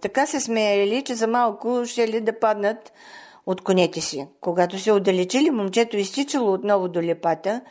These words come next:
настигнало ги и пристигнало тъкмо, когато битката започвала. Същия този ден то убило другия цар и войната веднага свършила.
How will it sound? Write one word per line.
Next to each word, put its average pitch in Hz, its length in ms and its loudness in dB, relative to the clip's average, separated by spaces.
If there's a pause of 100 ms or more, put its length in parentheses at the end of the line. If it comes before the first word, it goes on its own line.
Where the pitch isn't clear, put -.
(460)
настигнало 208 640 0
ги 247 140 -2
и 254 100 -4
пристигнало 240 580 0
тъкмо, 277 400 -4
когато 240 380 -2
битката 214 500 -4
започвала. 202 840 -2 (380)
Същия 233 500 0
този 233 300 0
ден 233 220 0
то 226 160 4
убило 233 320 2
другия 180 360 2
цар 190 460 0 (120)
и 214 120 -2
войната 196 400 0
веднага 226 400 -2
свършила. 226 640 -2